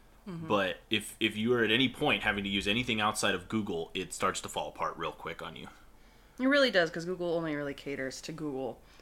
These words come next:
Speaker 1: which is Schoology and a lot of the other platforms cater to Google and other things. Um, but Matt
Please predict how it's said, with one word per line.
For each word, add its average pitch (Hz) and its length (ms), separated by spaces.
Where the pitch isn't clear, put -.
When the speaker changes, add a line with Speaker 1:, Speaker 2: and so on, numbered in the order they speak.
Speaker 1:
which 135 180
is 127 120
Schoology 156 680
and 143 220
a 139 120
lot 143 180
of 135 60
the - 120
other 147 140
platforms 131 680
cater 135 300
to 143 320
Google 143 500
and 135 320
other - 240
things. - 500
Um, 190 460
but 202 420
Matt 214 360